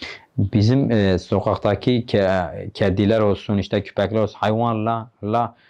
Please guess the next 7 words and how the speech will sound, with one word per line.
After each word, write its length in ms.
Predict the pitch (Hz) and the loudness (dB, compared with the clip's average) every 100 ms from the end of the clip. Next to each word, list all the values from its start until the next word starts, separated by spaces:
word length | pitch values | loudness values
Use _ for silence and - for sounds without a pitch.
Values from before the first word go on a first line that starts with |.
| _ _ - | _ _ -4
e, 280 | 90 82 | -2 -2
mesela 340 | 87 107 - 92 | -2 -2 -2 -4
geçimimiz, 640 | 95 - 101 101 113 110 | -4 -4 -4 -2 -2 -4
e, 460 | 104 107 101 104 - _ 120 | -8 -6 -6 -6 -10 _ 0
iyidir 400 | 127 113 98 87 | 0 0 -2 -4
diyebilirim. 500 | 92 85 92 113 117 | -4 -4 -4 -4 -6
Çünkü 380 | 135 127 143 | -8 -8 -10